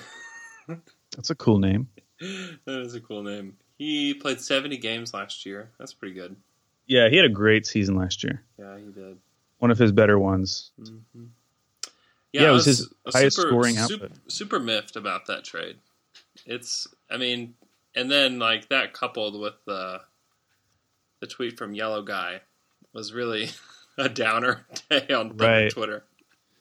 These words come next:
Speaker 2: Um, okay, next, next rumor story, and this is one you didn't know about. I brought this to you hot and fresh off the press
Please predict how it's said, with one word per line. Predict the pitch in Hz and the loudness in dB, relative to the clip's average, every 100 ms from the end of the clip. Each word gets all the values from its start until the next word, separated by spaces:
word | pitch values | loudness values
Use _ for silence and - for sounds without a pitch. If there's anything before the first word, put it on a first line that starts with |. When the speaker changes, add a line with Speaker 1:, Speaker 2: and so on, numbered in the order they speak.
| _ _ _ _ - _ - - - _ _ _ _ _ _ _ - | _ _ _ _ -20 _ -20 -20 -20 _ _ _ _ _ _ _ 0
Speaker 2:
Um, | 131 135 135 139 | 4 4 4 4
okay, | 160 156 156 113 - _ _ | 2 6 6 4 2 _ _
next, | 139 165 220 - - - - _ | 0 2 2 0 -10 -14 -20 _
next | 143 160 208 - | -2 0 0 -2
rumor | 139 175 233 226 185 | 0 4 6 6 4
story, | - - 202 247 202 175 170 160 _ - | 2 4 6 8 8 8 6 2 _ -8
and | 156 | -6
this | 180 | -4
is | 165 | -2
one | 160 190 | 2 2
you | 180 | 4
didn't | 196 160 | 4 4
know | 156 226 | 6 4
about. | 175 139 143 | 4 4 4
I | |
brought | 139 165 156 | 2 -2 -4
this | 147 | -10
to | - 165 | -12 -8
you | 123 | -8
hot | - 185 175 | -10 -12 -8
and | 113 | -8
fresh | - 196 170 - | -2 0 2 4
off | 165 - | 4 4
the | 151 | -2
press | - 185 214 113 - - | 0 2 2 2 -4 -14